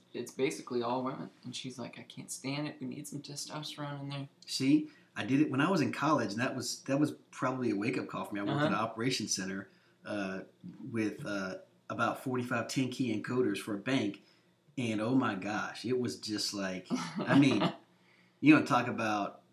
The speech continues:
Speaker 2: and I was so oblivious a lot, but I was like, "Man, these women are crazy." Crazy,
Speaker 1: You got an
Speaker 2: man.
Speaker 1: early glimpse into
Speaker 2: Oh my gosh. And
Speaker 1: into
Speaker 2: so,
Speaker 1: the world.
Speaker 2: fortunately for me, I have, you know, just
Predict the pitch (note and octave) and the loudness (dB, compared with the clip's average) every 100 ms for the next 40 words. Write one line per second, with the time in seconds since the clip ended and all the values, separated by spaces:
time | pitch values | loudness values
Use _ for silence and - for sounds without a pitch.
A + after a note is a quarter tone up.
0 | _ _ A2 - C3+ C3 D#3+ C#3+ - C#3+ | _ _ -12 -8 0 4 6 8 8 6
1 | B2 - A2 G2+ B2 C#3+ G#2 F#2+ - - | 6 0 -6 0 4 4 4 0 -4 -4
2 | A2 G#2+ A#2 - G#2 - - - G2+ C#3+ | -4 0 0 0 -2 -4 -8 -10 -4 -2
3 | - B2 G2 - - - - A#3 - - | 2 0 0 -6 -6 -2 0 2 2 -2
4 | - _ - - - - - _ _ _ | -16 _ -16 -16 -16 -20 -20 _ _ _
5 | _ _ _ - - C#3 F3 F#3 A2+ F#2+ | _ _ _ -14 -6 2 6 6 6 2
6 | C#3+ C3 C3 C#3+ C#3+ D3 C3 C#3 C3 B2 | 4 4 4 4 4 4 4 2 0 0
7 | - C3 D3 A#2 B2 G#2+ F#2 F2+ F#2+ G2+ | 0 0 2 0 0 0 -2 -6 -6 -4
8 | F#2 - D3+ D3 B2+ A#2+ C3+ C3 C3+ B2+ | -4 -2 2 4 6 6 4 4 2 4
9 | D3 D3 C#3+ A#2+ - A#2+ C3 A2 G2+ A2 | 6 6 6 2 0 2 2 2 -2 -2
10 | G#2 G2+ - G2 F#2+ F#2 - _ _ _ | -4 -6 -6 -4 -6 -10 -14 _ _ _
11 | _ _ _ _ _ _ _ _ - - | _ _ _ _ _ _ _ _ -20 -20
12 | _ _ _ B2+ - | _ _ _ -6 -6